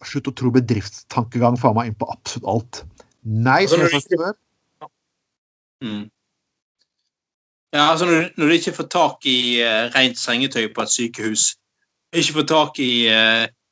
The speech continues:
Speaker 2: ullsokker i en <clears throat> militærleir, så er det et eller annet som er fuckings alvorlig i veien. Og noen har en av sånne der, eh, blårussforklaring på at, eh, ja, men, eh, bestillingsmodellen vår var helt fuckings genial, og det er alt mulig.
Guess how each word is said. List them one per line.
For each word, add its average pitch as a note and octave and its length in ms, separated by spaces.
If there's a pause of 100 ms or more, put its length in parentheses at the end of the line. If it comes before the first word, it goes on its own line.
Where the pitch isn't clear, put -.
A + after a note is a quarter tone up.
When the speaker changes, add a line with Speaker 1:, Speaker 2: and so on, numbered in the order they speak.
(140)
Speaker 2:
ullsokker D#3 720
i A2+ 80
en A2 240 (120)
<clears throat> D#3+ 280
militærleir, B2+ 640 (160)
så - 100
er C#3+ 60
det B2+ 60
et - 20
eller C3 160
annet A#2+ 80
som B2+ 160
er A2+ 160
fuckings C#3 580
alvorlig A#2 600
i B2+ 80
veien. G2+ 320 (600)
Og C3 120
noen C#3+ 240
har C#3 220
en D3 180
av B2 80
sånne A#2+ 280
der, B2 200
eh, G#2+ 400
blårussforklaring A#2 1040
på A2 200
at, G#2 220
eh, G2+ 220 (500)
ja, C#3 180
men, B2+ 400
eh, A#2 380 (300)
bestillingsmodellen A#2 1200
vår A2+ 200
var A2 120
helt B2 280
fuckings A2+ 460
genial, G#2+ 540
og G#2 140
det G#2 80
er G#2 80
alt G#2 180
mulig. G#2 220